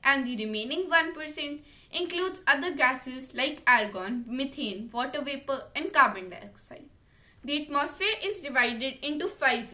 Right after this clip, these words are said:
layers. The first layer of the atmosphere is the troposphere.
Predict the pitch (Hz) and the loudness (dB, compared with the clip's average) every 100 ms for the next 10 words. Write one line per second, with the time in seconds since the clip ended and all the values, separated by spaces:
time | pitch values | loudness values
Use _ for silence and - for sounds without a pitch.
0 | - 175 - - - - - _ - - | -16 -20 -20 -20 -20 -20 -20 _ -20 -8
1 | 302 302 320 370 523 - 339 320 285 269 | -6 -4 4 4 4 2 0 0 -2 -2
2 | 294 294 269 262 262 - 180 196 - - | -6 -4 2 2 2 -4 -8 -8 -12 -20
3 | - - 254 247 - 302 302 330 320 269 | -20 -8 -6 -6 -4 -4 0 0 2 -2
4 | - - - | -6 -10 -18